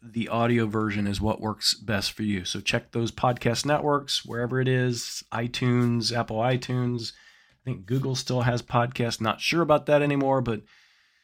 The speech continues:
all of those different podcast ne-, networks, whatever you listen to, go ahead and search for Microsoft Security Insight Show and you'll find us. All right?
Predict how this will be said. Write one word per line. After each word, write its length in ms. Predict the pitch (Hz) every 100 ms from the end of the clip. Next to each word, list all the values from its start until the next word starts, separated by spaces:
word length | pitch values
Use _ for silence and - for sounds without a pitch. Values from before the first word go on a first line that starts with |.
| _ _ _ _ -
all 200 | 147 147
of 80 | 147
those 200 | 147 131
different 320 | 139 131 123
podcast 480 | 131 120 123 113 -
ne-, 320 | 110 - 101 - 135
networks, 480 | 135 117 110 -
whatever 320 | 117 123 120 123
you 160 | 120
listen 340 | 120 131 131 120
to, 200 | 131 123
go 140 | 120
ahead 140 | 117
and 100 | 117
search 380 | - - 208 -
for 340 | - 123 127 131
Microsoft 640 | 113 110 123 120 120 117
Security 400 | - - 120 117
Insight 480 | 123 127 - 110 -
Show 260 | - 107
and 80 | 107
you'll 120 | 104
find 300 | 95 98 87
us. 200 | - - _ _ _ _ -
All 60 | 110
right? 200 | 175